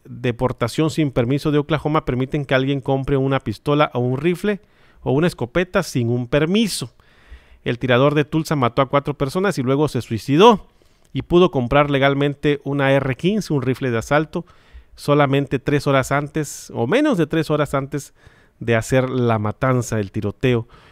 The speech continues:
Los demócratas dijeron que debería ser más preocupante la presidenta del Partido Demócrata del Condado de Oklahoma dice, "Ya no estamos seguros ni en la escuela, ni en la iglesia, ni en el lugar de trabajo. Eso debe terminar." Activistas piden a ambos partidos, demócratas y republita-, y republicanos,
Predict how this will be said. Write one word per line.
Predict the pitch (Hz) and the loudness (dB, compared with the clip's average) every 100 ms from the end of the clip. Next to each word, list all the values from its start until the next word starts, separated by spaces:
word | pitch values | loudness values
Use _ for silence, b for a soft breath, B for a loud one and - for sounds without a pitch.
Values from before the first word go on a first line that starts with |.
| b | b
Los | - 127 | -4 -2
demócratas | 143 175 196 185 175 | 2 2 2 2 0
dijeron | 143 151 160 | 0 0 0
que | - 139 120 | 0 0 2
debería | 120 120 139 | 0 2 2
ser | 143 147 143 | 0 0 0
más | 143 139 | 0 0
preocupante | 147 131 123 147 147 - 185 - b b b - | -4 -4 0 2 2 -2 -8 -8 b b b -6
la | 120 | -6
presidenta | 120 - 127 131 | -4 -2 -2 0
del | 131 | -2
Partido | 117 107 131 | 0 -2 0
Demócrata | 123 117 120 127 117 | 0 0 -4 -4 -2
del | 104 | -2
Condado | 107 101 123 | -4 -2 0
de | |
Oklahoma | 110 104 98 123 127 | -2 -6 -6 -2 0
dice, | 120 117 131 123 - _ - | -2 -2 -2 -2 -4 _ -20
"Ya | 107 143 | -10 -6
no | 190 | -4
estamos | - 139 139 | -2 -2 -2
seguros | 117 107 123 | -4 -4 -4
ni | 113 | -4
en | 104 | -4
la | 92 | -6
escuela, | - 131 147 147 143 | -6 -2 0 0 0
ni | 135 104 | 0 -2
en | 98 | -4
la | |
iglesia, | 92 101 147 143 - 143 143 b b b b | -6 -2 -2 -2 -2 -2 -2 b b b b
ni | - 113 | -6 -4
en | 110 | 0
el | 104 | 0
lugar | 107 120 | 2 2
de | 127 | 0
trabajo. | - 113 143 170 160 | -2 0 0 -2 -2
Eso | 156 151 | -2 0
debe | 143 151 | 2 2
terminar." | 143 113 110 117 165 170 170 b b b b | 0 -4 -4 0 4 4 0 b b b b
Activistas | - 117 - 147 208 233 185 | -10 -8 -2 0 2 2 2
piden | 208 202 208 | 2 4 6
a | 170 | 6
ambos | 180 196 165 | 4 2 -2
partidos, | - 131 - 175 185 135 - - | 2 2 2 0 2 0 -4 -8
demócratas | 135 123 156 185 160 127 | -4 0 0 0 -4 -4
y | |
republita-, | 113 104 110 104 101 147 - | -6 -6 -4 -6 -4 -4 -4
y | 120 | -8
republicanos, | - 107 110 110 147 185 - | -10 -10 -8 -6 -6 -6 -10